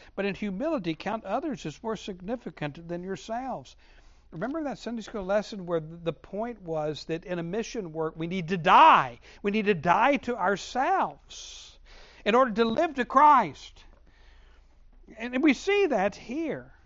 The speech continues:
"Do nothing from selfish ambition or conceit, but in humility counting others more significant than yourselves."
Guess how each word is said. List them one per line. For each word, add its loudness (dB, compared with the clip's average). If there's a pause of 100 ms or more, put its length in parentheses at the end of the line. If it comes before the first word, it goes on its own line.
(500)
"Do 0
nothing 0
from -2
selfish 0
ambition -2
or 0
conceit, -6
but -4
in -4
humility -2
counting -6
others 2
more -2 (140)
significant -2
than -2
yourselves." -6